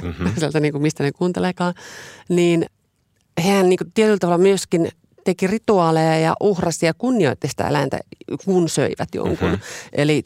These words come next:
Speaker 2: se eläin hyötykäytettiin kokonaan, ö-, otettiin lihat ja nahat ja ynnä muut, ynnä muut, ja sitten kiitettiin jumalia erilaisilla rituaaleilla, että annettiin tää eläin meille ikään kuin syötäväksi ja meitä,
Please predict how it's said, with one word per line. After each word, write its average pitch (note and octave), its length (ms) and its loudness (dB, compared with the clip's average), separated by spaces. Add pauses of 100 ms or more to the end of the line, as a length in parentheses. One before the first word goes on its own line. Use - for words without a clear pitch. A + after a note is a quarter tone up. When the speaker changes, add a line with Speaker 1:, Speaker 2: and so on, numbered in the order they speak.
(140)
Speaker 2:
se D3+ 200 0 (100)
eläin D3+ 340 0
hyötykäytettiin D3 800 -2
kokonaan, D3 640 0 (140)
ö-, D3 100 -2 (240)
otettiin D3+ 320 -2
lihat D#3+ 280 -2
ja D3 80 0
nahat D3+ 340 -2
ja C#3 220 -2
ynnä D3+ 200 0
muut, E3+ 220 0
ynnä D3 120 -2
muut, D#3+ 340 -2
ja C#3 200 -2 (320)
sitten D3 380 -4 (260)
kiitettiin D#3 480 -2
jumalia D3 560 2 (120)
erilaisilla D3 540 0
rituaaleilla, C#3 640 0
että C#3+ 160 -4
annettiin C3+ 400 -4
tää C#3 160 0
eläin C3+ 300 -2
meille C3+ 320 -4 (560)
ikään C#3+ 260 0
kuin D3 160 -2
syötäväksi D3+ 560 -2
ja C#3+ 180 -2 (160)
meitä, D3 260 -4